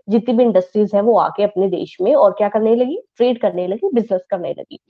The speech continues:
तो यहाँ पे competition, full competition कहा गया है। Third, the source of competition कैसा रखा गया है? Liberalization से पहले internal रखा गया है competition, ठीक है, कि बाहर की इंडस्ट्री से अपन ज्यादा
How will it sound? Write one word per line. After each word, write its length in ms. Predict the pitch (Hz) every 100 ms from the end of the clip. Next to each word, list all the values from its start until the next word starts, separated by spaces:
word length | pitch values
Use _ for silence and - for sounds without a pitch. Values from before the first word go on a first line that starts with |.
| _ _ _
तो 60 | 240
यहाँ 260 | 233 226 220
पे 140 | 311
competition, 640 | 359 208 190 202 202 330 370 _
full 120 | 302 320
competition 540 | 226 190 185 185 233
कहा 260 | 226 160 160
गया 220 | - -
है। 140 | - - _ _ -
Third, 360 | 262 269 311 359 - _ 214
the 80 | 269
source 400 | 269 302 320 320
of 160 | 330 320
competition 760 | 269 254 269 262 262 294 240 190
कैसा 280 | 214 214 262
रखा 280 | 262 262 269
गया 200 | 262 262
है? 220 | 262 285 302 -
Liberalization 800 | 208 185 226 233 220 226 226 247
से 140 | 247 269
पहले 360 | 247 220 240 208 - _ _ -
internal 600 | 285 277 285 285 294 285
रखा 320 | 226 233 220
गया 180 | 190 180
है 140 | 180
competition, 760 | 180 175 160 160 - - 160 147
ठीक 220 | - 226
है, 120 | 302
कि 120 | 240 220
बाहर 280 | 180 180 214
की 300 | 240 247 254
इंडस्ट्री 560 | - 208 196 196 226
से 140 | 226 233
अपन 220 | 226 220
ज्यादा 380 | 190 180 202 214